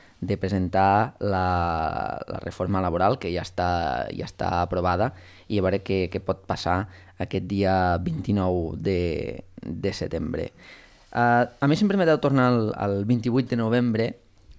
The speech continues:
i, eh, a part de l'abstenció, jo trobo que seran molt interessants perquè es plantegen, apareixen uns actors, especialment un, si em permeteu la, la referència, que és el, el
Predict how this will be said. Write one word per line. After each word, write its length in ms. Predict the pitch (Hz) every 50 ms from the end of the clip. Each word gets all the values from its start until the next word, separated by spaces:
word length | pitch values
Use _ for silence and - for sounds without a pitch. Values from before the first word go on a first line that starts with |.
| - - - -
i, 100 | 131 120 117 117
eh, 280 | 117 113 110 107 104 98
a 220 | - - - 104 -
part 120 | 123 139
de 60 | 156 160
l'abstenció, 640 | 147 - - - 127 120 113 - - 123 120 131 147
jo 100 | - - -
trobo 160 | - 120 131 -
que 80 | 151
seran 240 | - 127 110 113 113
molt 200 | 110 107 110 113
interessants 600 | 117 113 107 113 110 110 107 - 110 113 127 143 -
perquè 320 | - - 110 107 - 101 95
es 80 | 92 -
plantegen, 640 | - 107 101 101 98 - 110 110 120 127 127 127 131 - - - - - - -
apareixen 440 | - - - 117 127 127 - 151 143
uns 160 | 143 131 117 120
actors, 500 | 113 - - 147 131 135 - - - _ _ - - - -
especialment 640 | - - - 104 - 110 107 107 104 107 107 104 - -
un, 240 | 110 113 113 117 165 - _ _ _ _ _ _ _
si 140 | - -
em 60 | 113 98
permeteu 400 | - 95 95 98 95 95 95 98
la, 320 | 101 98 95 92 90 90 67
la 140 | 58 98 95
referència, 520 | 85 95 - 98 95 101 101 - - 104 101
que 80 | -
és 60 | 101 101
el, 140 | 98 95 95 95 92 90 92 98 95 - -
el 160 | - 90 87